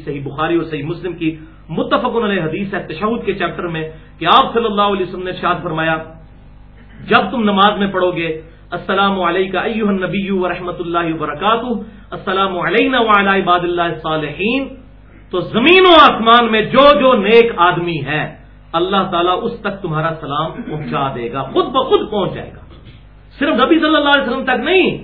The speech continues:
زمین و آسمان میں جو جو نیک آدمی ہے۔ بلکہ بخاری اور مسلم میں یہاں تک موجود ہے، صحابہ کہتے تھے ہم اس کے ساتھ خود سے پڑھتے تھے، السلام علیکم، السلام علی جبرائیل، السلام علی میکائیل، السلام علی اسرافیل۔ تو نبی صلی اللہ علیہ وسلم نے ہمیں منع کہا اور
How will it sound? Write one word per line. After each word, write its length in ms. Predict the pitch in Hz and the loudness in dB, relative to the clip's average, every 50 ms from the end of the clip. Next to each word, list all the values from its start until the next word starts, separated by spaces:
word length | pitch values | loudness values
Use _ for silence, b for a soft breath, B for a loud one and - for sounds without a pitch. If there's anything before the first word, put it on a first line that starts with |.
| - b b b b b b 127 | -12 b b b b b b -8
زمین 320 | 123 180 233 285 311 311 | -6 -4 -2 0 0 2
و 60 | 311 294 | 2 2
آسمان 400 | 277 - - 220 247 262 277 285 294 | 2 0 0 0 2 2 2 2 4
میں 100 | 320 381 359 339 - - | 2 2 2 2 2 4
جو 120 | 359 381 403 403 403 | 6 6 6 6 6
جو 80 | 370 349 311 | 6 4 4
نیک 260 | 262 247 233 233 202 | 6 4 4 4 4
آدمی 300 | 185 165 151 160 160 135 127 | 2 0 0 -4 -6 -8 -8
ہے۔ 60 | - - | -6 -4
بلکہ 220 | 202 226 226 254 233 | -4 -2 -2 -2 -4
بخاری 280 | 190 190 208 220 240 262 | 0 2 2 2 2 0
اور 80 | 262 247 | -2 -2
مسلم 280 | 240 233 - 247 262 | -4 -4 -4 -4 -6
میں 100 | 262 247 | -4 0
یہاں 180 | 233 214 220 240 | 2 2 2 2
تک 120 | 233 254 220 | 2 -2 -2
موجود 280 | 220 208 202 226 233 226 | -2 -2 -2 -2 -2 -2
ہے، 80 | 277 320 - B B B B B B - - | -2 -4 -6 B B B B B B -6 -2
صحابہ 260 | 208 196 208 254 269 269 | 0 2 2 2 2 0
کہتے 180 | 254 254 254 254 | 0 -4 -6 -4
تھے 80 | - 277 | 0 0
ہم 140 | 269 254 254 | 0 0 0
اس 120 | 262 - - | -4 -8 -8
کے 80 | 226 233 | -6 -2
ساتھ 180 | 240 240 269 - - | 0 0 0 -2 -4
خود 120 | 277 311 - | -6 -4 -4
سے 80 | - 262 - | -4 -2 -2
پڑھتے 200 | 240 233 - 226 220 | -2 -2 -2 -2 -2
تھے، 80 | - 214 | 0 -2
السلام 440 | 208 - - 214 208 208 208 208 208 | -2 -2 -2 -2 0 0 0 0 0
علیکم، 400 | 202 202 202 202 208 214 214 208 208 B B B B B B B B - 165 156 | 0 0 0 0 2 2 0 0 -2 B B B B B B B B -6 -4 -4
السلام 440 | - 196 196 214 214 214 214 214 214 | -4 -4 -2 0 2 2 2 2 2
علی 220 | 208 196 190 196 196 - | 0 0 2 0 0 0
جبرائیل، 480 | 175 180 175 180 185 190 214 220 208 196 | 0 0 0 2 2 2 2 0 -2 -4
السلام 380 | 190 196 - 208 202 202 196 196 | -4 -4 -2 0 0 0 0 0
علی 200 | 196 185 190 190 190 190 | 0 0 2 2 2 2
میکائیل، 560 | 165 175 170 190 185 190 208 240 240 233 208 202 | 0 -4 -2 -2 0 0 0 0 0 -2 -4 -6
السلام 380 | 196 - 202 196 202 202 196 202 | -6 -6 -4 -2 -2 -2 0 -2
علی 320 | 196 190 196 196 196 190 | 0 0 0 0 -2 -2
اسرافیل۔ 580 | 185 - 180 180 175 - - 233 262 254 220 170 - - B B B B B B | -6 -4 -4 -4 -2 -2 -2 -2 0 0 -2 -4 -4 -8 B B B B B B
تو 80 | - 160 | -8 -6
نبی 200 | 156 175 175 220 208 | -6 -6 -6 -6 -6
صلی 120 | 202 208 202 | -4 -4 -4
اللہ 160 | 202 190 185 | -4 -4 -4
علیہ 120 | 180 170 | -4 -4
وسلم 120 | 156 165 180 | -6 -6 -6
نے 40 | |
ہمیں 220 | 175 165 175 170 156 | -6 -6 -6 -4 0
منع 200 | 175 208 220 202 - | 2 2 2 2 0
کہا 160 | - 147 160 165 | -2 -4 -4 -4
اور 60 | 175 | -4